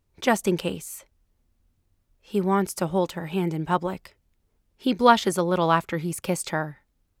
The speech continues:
He never, ever calls her Scully. He doesn't call her Dana either.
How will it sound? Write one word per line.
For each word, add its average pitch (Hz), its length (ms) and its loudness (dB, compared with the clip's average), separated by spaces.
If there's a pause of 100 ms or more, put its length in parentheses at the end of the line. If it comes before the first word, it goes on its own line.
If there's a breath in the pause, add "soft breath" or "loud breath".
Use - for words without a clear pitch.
(880)
He 208 240 0
never, 175 680 0 (540)
ever 175 380 2
calls 165 320 -4
her 175 100 -2
Scully. 160 640 -4 (960)
He 240 180 2
doesn't 175 300 2
call 170 220 0
her 175 140 -2
Dana 190 380 2
either. 175 480 -2